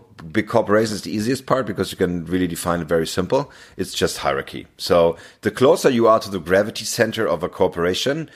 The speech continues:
the, the harder it will get to be innovative or, uh, send out new ideas. It's because the, the gravi-, the gravital center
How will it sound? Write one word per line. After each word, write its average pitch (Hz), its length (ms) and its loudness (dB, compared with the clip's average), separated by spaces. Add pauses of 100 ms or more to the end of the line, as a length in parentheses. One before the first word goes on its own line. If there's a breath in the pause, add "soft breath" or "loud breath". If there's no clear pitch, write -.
(240 loud breath)
the, 95 420 4 (220 soft breath)
the 92 100 -2
harder 104 320 2
it 90 140 -2
will 92 100 2
get 92 320 0
to - 120 -10
be 87 200 -2
innovative 85 580 0
or, 82 300 4
uh, 76 280 0
send 76 300 -2
out 73 120 -4
new 76 200 -6
ideas. 62 540 -8
It's - 100 -16
because - 400 0
the, 90 120 -6
the 80 280 -8
gravi-, 85 600 -2
the 85 100 -6
gravital 95 580 0
center 113 500 0